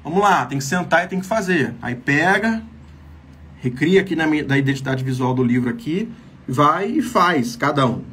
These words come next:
Bota, bota, bota e coloca aqui os valorizinhos. Vai falar do cmic? A mesma coisa.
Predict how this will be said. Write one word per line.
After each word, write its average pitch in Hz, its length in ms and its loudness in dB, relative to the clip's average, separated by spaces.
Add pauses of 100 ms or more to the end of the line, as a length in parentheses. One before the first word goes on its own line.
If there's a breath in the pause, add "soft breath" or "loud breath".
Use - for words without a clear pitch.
Bota, 151 500 2
bota, 135 400 0
bota 151 460 0
e - 20 0
coloca 156 380 0
aqui 143 140 -6
os 143 80 -2
valorizinhos. 147 680 0
Vai 127 180 -2
falar 143 220 0
do 139 100 -4
cmic? 160 560 0 (300 loud breath)
A 151 120 -4
mesma 135 240 2
coisa. 156 460 0